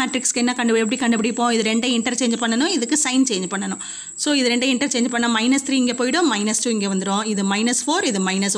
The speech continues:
one ஆயிடும். Adjoint A equal to minus three, minus four, minus one, minus two. A inverse formula one by determinant of A into adjoint A. A inverse equal to determinant of A-க்கு பதிலா two, one by two into adjoint A-ங்கிறது minus three, minus four,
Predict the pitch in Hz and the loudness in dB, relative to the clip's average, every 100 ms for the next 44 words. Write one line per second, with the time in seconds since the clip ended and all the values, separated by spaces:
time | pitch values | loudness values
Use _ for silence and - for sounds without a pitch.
0 | 196 196 185 196 320 - - - - - | -2 -2 -2 -2 -2 -4 -10 -14 -8 -6
1 | 196 247 226 233 220 220 208 359 285 208 | -2 0 0 0 -2 -2 -2 2 2 0
2 | 220 - 233 214 202 - 311 370 220 202 | -2 -2 -2 -2 -2 -2 -2 0 0 0
3 | 208 208 202 190 190 - 311 415 - - | -2 -2 -2 -2 -2 -2 -2 -4 -10 -14
4 | - - 269 339 311 285 233 247 240 254 | -14 -4 0 4 6 4 2 0 2 2
5 | 349 330 208 220 220 208 226 233 220 220 | 2 0 0 0 0 0 0 0 0 -2
6 | 202 220 214 208 190 208 214 214 220 233 | -2 -2 -2 -2 -2 -2 -2 -2 -2 -2
7 | 359 - - - - 254 247 240 240 262 | -2 -6 -14 -16 -6 0 2 2 0 0
8 | 220 220 226 226 247 294 285 262 240 233 | -2 0 0 0 0 4 4 4 0 -2
9 | 233 220 214 233 302 381 - - 247 247 | -2 -2 -2 0 0 0 -4 -8 0 0
10 | 320 208 190 202 202 196 294 415 - - | 0 -2 -2 0 -2 0 0 -2 -6 -18
11 | - 294 285 247 208 254 240 226 220 214 | -6 0 0 0 0 0 0 0 -2 -2
12 | 220 370 254 196 220 220 294 339 233 202 | -2 0 0 2 0 0 0 2 2 0
13 | 220 - 359 | -2 -2 -2